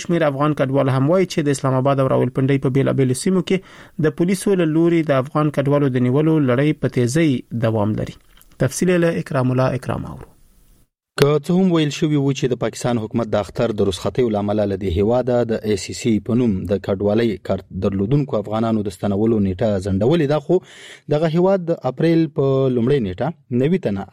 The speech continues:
Speaker 2: افغان کډوال د تورخم له لارې افغانستان ته ستانه کړي. په تورخم کې د کډوالۍ د چارو یو شمیر مسؤلینو پاکستاني خبریالانو ته ویلي چې په دې استول شویو کسانو کې اووه اویا تنو یې ای سی سی یا افغان سیټیزن کارتونه درلودل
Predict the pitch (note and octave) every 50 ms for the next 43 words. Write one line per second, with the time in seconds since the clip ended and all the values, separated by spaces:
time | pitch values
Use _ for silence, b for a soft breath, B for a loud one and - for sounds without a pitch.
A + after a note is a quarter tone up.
0 | G#2 G2+ G2 G#2+ A2 G2+ G2 - F#2+ G#2 B2 C3+ C#3 C3 A#2 G#2+ - - G2 -
1 | - - G2+ F#2+ F#2+ G2+ A#2 B2+ B2+ A#2 G#2+ - G2 F#2+ F#2 - - G2 F#2+ F#2
2 | - F2+ - - G2 G2 G2 - G2+ G2+ B B B B B B B B B B
3 | B - - E3+ - F3 E3+ F#3+ G3 G3 - G3+ F#3+ F#3 F#3 F3 F3 E3 - D#3+
4 | D3 D3+ D3 D3+ D#3 D#3 D3+ C#3+ C3+ - D3+ C#3 C#3 C3+ C3 B2+ C3 B2+ B2+ -
5 | B2+ A#2+ A#2+ G#2+ - - A#2+ C3+ C#3 C3+ B2 C3 B2 G#2+ - - - A2 A2+ B2
6 | B2+ A#2+ B2 - G#2 G#2 G#2 G#2 G2 G#2+ A#2 B2 A#2 G#2 - G#2 A2 C3+ C#3+ C#3+
7 | C3 - C3+ C3+ C3 B B B B B - C#3+ C#3+ D#3 D3+ C#3 - D3 C3+ B2+
8 | B2 - - F3 D#3+ B2 - A2+ G2+ - B2 A#2 B2 B2+ B2 - C3+ B2+ - -
9 | A2+ G#2+ A#2 C#3 C#3+ C#3 A#2 G#2 F#2+ - A#2+ A#2 B2+ B2+ B2 B2+ B2+ B2+ - -
10 | G#2 G2 - - G#2 F2+ - - C3 B2+ B2 A2+ G#2+ G2+ - A#2 A#2+ A#2+ A2+ A#2+
11 | - G#2+ - A2 F#2+ G#2+ G2+ G2 - G2+ F#2+ F2+ - E3+ F3+ D#3+ D#3 D#3+ E3 D#3+
12 | D#3+ D#3 F#3 G3